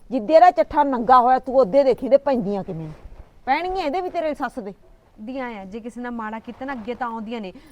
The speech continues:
Speaker 2: ਆਪਣੇ ਜਿਹੜਾ ਨਰਕ ਤੇ ਸਵਰਗ ਹੁੰਦਾ ਨਾ, ਇੱਥੇ ਦੇ-, ਆਪਣੇ ਇੱਥੇ ਦਿਸਦਾ, ਰੱਬ ਇੱਥੇ ਦਿਖਾਉਂਦਾ ਆਪਾਂ ਨੂੰ।
Speaker 1: ਉਹ ਤਾਂ ਹੈਗੀ ਆ, ਸਿਆਣੇ ਸੱਚ ਕਹਿੰਦੇ ਹੁੰਦੇ ਨੇ, ਆ ਕਿ ਜੇ ਆਪਾਂ ਕਰਦੇ ਆ ਨਾ, ਆਪਣੀ ਗਾਹਾਂ ਲਾਦ ਭਰਦੀ ਏ।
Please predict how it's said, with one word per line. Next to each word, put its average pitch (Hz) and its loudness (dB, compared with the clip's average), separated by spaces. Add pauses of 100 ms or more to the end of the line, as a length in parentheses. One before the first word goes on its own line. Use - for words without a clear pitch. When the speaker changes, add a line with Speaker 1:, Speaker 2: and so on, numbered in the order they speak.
Speaker 2:
ਆਪਣੇ 277 -6
ਜਿਹੜਾ 311 -4
ਨਰਕ 240 -6
ਤੇ 262 -8
ਸਵਰਗ 240 -8
ਹੁੰਦਾ 285 -6
ਨਾ, 320 -6
ਇੱਥੇ 311 -10
ਦੇ-, 247 -8
ਆਪਣੇ 277 -10
ਇੱਥੇ 269 -12
ਦਿਸਦਾ, 208 -10
ਰੱਬ 226 -4
ਇੱਥੇ 269 -6
ਦਿਖਾਉਂਦਾ 285 -8
ਆਪਾਂ 180 -6
ਨੂੰ। 160 -18 (280)
Speaker 1:
ਉਹ 185 -14
ਤਾਂ 214 -8
ਹੈਗੀ 170 -10
ਆ, 220 -8
ਸਿਆਣੇ 190 -10
ਸੱਚ 180 -14
ਕਹਿੰਦੇ 160 -14
ਹੁੰਦੇ 196 -12
ਨੇ, 175 -14 (300)
ਆ 185 -12
ਕਿ 190 -10
ਜੇ 190 -8
ਆਪਾਂ 185 -6
ਕਰਦੇ 175 -8
ਆ - -6
ਨਾ, 294 -6
ਆਪਣੀ 240 -6
ਗਾਹਾਂ 214 -6
ਲਾਦ 196 -2
ਭਰਦੀ 202 -2
ਏ। 180 -8